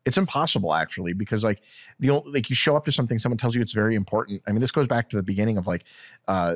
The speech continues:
the libertarian stuff. Like, when you first hear the theory, like, you feel like you know enough to go out and, like, try to change the world, and you just don't.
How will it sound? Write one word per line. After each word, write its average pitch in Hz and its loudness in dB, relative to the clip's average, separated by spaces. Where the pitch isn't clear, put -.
the 95 -4
libertarian 104 0
stuff. - -4
Like, 95 -4
when 123 2
you 170 2
first 151 -2
hear 110 0
the 104 -6
theory, 101 0
like, 87 -4
you 113 -4
feel 127 -4
like 113 -2
you 110 -4
know 98 -2
enough 92 -6
to 107 -4
go 104 0
out 101 -2
and, 98 -4
like, 95 -2
try 104 -2
to 101 0
change 98 -2
the - -8
world, - -8
and 127 2
you 156 2
just 202 -2
don't. - -2